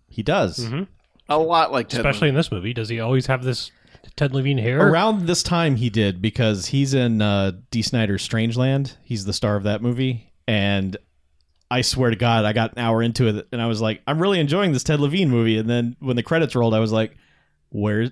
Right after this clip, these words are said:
Speaker 1: Why is Ted Levine not credited <laughs> as being in this movie?" And it's not Ted Levine.
Speaker 2: Hmm.
Speaker 1: It's Kevin Gage.
Speaker 3: Yeah.
Speaker 2: So he's the Skeet Ulrich.
Speaker 1: Yes,
Speaker 2: <laughs> Of,
Speaker 1: exactly.
Speaker 2: of
Speaker 1: He's
Speaker 2: Ted
Speaker 1: like,
Speaker 2: Levine.
Speaker 1: yeah.
Speaker 2: Yes.
Speaker 1: He's like, "Well, if you can't get Ted Levine," which I don't know why you couldn't get Ted Levine, but if you can't,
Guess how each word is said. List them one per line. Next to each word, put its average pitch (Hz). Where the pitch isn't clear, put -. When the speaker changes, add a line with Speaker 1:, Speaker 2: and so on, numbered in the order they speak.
Speaker 1:
Why 113
is 123
Ted 147
Levine 139
not 135
credited 151
<laughs> -
as 165
being 147
in 160
this 147
movie?" 131
And 104
it's -
not -
Ted 113
Levine. 101
Speaker 2:
Hmm. 135
Speaker 1:
It's -
Kevin 107
Gage. 117
Speaker 3:
Yeah. 110
Speaker 2:
So 113
he's 117
the 104
Skeet 120
Ulrich. 104
Speaker 1:
Yes, -
Speaker 2:
<laughs> -
Of, -
Speaker 1:
exactly. 123
Speaker 2:
of 95
Speaker 1:
He's 101
Speaker 2:
Ted 127
Speaker 1:
like, 110
Speaker 2:
Levine. 117
Speaker 1:
yeah. 95
Speaker 2:
Yes. -
Speaker 1:
He's 107
like, 101
"Well, 117
if 117
you 110
can't 120
get 151
Ted 104
Levine," 98
which -
I 107
don't 110
know 110
why 113
you 104
couldn't 113
get 120
Ted 107
Levine, 120
but 143
if -
you 127
can't, 170